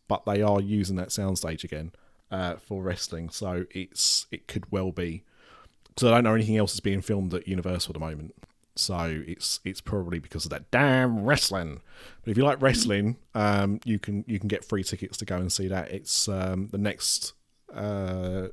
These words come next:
shooting day is this coming weekend, this Saturday. So if you're in the area and you wanna go and see some wrestling, knock yourself out. Um, but yeah, Sinead, you're right. It, it, it is, um,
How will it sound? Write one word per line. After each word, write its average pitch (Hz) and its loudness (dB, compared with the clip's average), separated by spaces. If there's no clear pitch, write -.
shooting 110 0
day 104 0
is 110 -2
this 131 -4
coming 185 -2
weekend, 208 -4
this 139 -4
Saturday. 80 -4
So 98 -2
if 95 -2
you're - -8
in 101 -2
the 101 -2
area 110 -2
and 113 0
you 113 -2
wanna 117 0
go 123 0
and 117 0
see 120 -2
some 123 -2
wrestling, 156 -6
knock 135 -10
yourself 120 -6
out. - -10
Um, 139 10
but 170 0
yeah, 160 8
Sinead, 113 2
you're 127 4
right. 110 2
It, 123 -4
it, 147 -8
it 139 -4
is, 135 2
um, 101 2